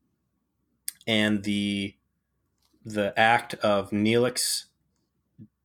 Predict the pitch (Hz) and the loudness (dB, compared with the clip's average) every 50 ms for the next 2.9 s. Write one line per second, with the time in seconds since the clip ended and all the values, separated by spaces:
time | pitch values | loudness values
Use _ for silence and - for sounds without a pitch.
0 | _ - 110 104 95 - - - 131 139 131 117 - - - - 123 - - 113 | _ -4 -4 -4 -4 -4 0 2 2 4 4 2 0 0 0 0 0 2 4 2
1 | 113 113 107 - - 113 107 104 101 98 101 104 107 104 - - 104 104 101 104 | 4 4 2 0 0 0 0 0 0 0 2 2 2 2 0 0 -4 -2 0 0
2 | 104 104 101 101 95 - - _ _ _ _ - 101 98 98 95 95 95 | 0 0 0 0 -2 -6 -14 _ _ _ _ -2 0 0 0 0 -2 -4